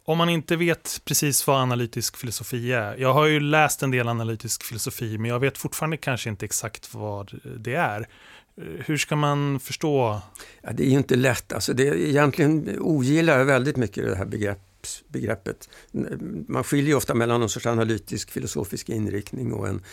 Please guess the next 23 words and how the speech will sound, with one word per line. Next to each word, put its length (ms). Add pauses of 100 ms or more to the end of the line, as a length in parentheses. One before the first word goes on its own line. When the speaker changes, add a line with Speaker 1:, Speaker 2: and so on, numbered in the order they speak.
(160)
Speaker 2:
mera 220
kontinental, 1000
som 160
man 80
säger. 240
Det 80
är 40
också 180
ett 100
väldigt 240
konstigt 400 (200)
geografiskt 800
begrepp. 400 (440)
Eh, 320
eh, 40 (1200)
man 160
kan 140
också 240
som, 260 (280)
som 720
en 220
kollega 640
och 300